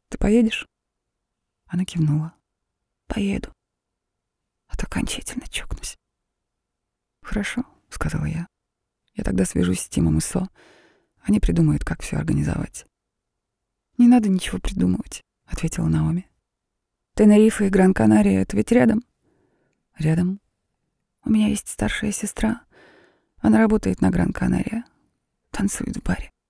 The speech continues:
«Мгм», — сказала я. «Я в курсе, как там танцуют в барах». Наоми улыбнулась. «Так же, как здесь, только тарифы выше». Она звала к себе. Говорила, есть работа. Самая разная и легко устроиться.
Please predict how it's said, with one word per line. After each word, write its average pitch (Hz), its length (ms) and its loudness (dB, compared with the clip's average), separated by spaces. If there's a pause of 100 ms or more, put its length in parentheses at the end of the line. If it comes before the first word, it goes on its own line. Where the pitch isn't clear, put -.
(400)
«Мгм», — 165 380 0 (260)
сказала 151 380 -2
я. 165 220 -6 (1000)
«Я - 120 -4
в - 60 -18
курсе, - 320 -8
как - 160 -8
там - 160 -4
танцуют - 460 -4
в - 40 -2
барах». - 440 -4 (880)
Наоми 175 360 2
улыбнулась. 165 640 0 (1040)
«Так - 160 -12
же, - 60 -8
как - 220 -4
здесь, - 240 -4
только - 280 -6
тарифы - 380 -4
выше». - 360 -8 (1200)
Она 226 200 4
звала 240 240 6
к - 80 -8
себе. - 320 -4 (920)
Говорила, 233 360 4
есть 180 280 2
работа. - 460 -4 (680)
Самая 170 340 0
разная 170 360 0
и 170 180 -2
легко - 280 -4
устроиться. - 560 -4